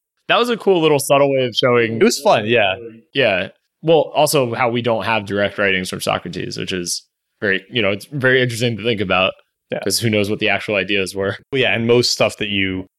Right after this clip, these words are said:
Speaker 2: read from Plato that uses Socrates as a character is just made up.
Speaker 1: Made up, yeah.
Speaker 2: It's just his way of telling stories.
Speaker 1: Socrates said.
Speaker 2: Socrates, yeah, exactly.
Speaker 1: Multiverse, we may have to
Speaker 2: Multiverse, I think you just gotta go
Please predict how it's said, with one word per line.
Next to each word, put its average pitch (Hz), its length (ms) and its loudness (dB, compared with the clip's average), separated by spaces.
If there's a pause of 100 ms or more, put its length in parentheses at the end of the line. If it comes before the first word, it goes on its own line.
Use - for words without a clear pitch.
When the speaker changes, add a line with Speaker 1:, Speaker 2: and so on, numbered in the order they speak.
Speaker 2:
read 95 500 0
from 92 260 -4
Plato 95 360 0
that 101 140 -2
uses 101 280 2
Socrates 98 400 0
as 92 120 0
a - 40 -4
character 92 360 -4
is 107 80 -4
just - 240 -6
made 101 200 -6
up. 98 60 -2
Speaker 1:
Made 101 160 2
up, - 240 -2
yeah. 107 120 -2 (180)
Speaker 2:
It's - 100 -6
just - 220 -2
his 101 160 0
way 95 140 -2
of 87 100 -4
telling 92 380 -2 (180)
stories. - 480 -4 (200)
Speaker 1:
Socrates - 680 -4
said. - 200 -4 (240)
Speaker 2:
Socrates, 139 400 -4
yeah, 135 180 0
exactly. - 440 -6 (520)
Speaker 1:
Multiverse, 107 540 0
we 101 80 -2
may 95 260 0
have 92 200 -2 (100)
to 98 60 -6 (200)
Speaker 2:
Multiverse, 143 560 2
I 117 80 0
think 110 340 0 (520)
you 107 80 -2
just 104 200 -2
gotta 104 220 2
go 98 520 2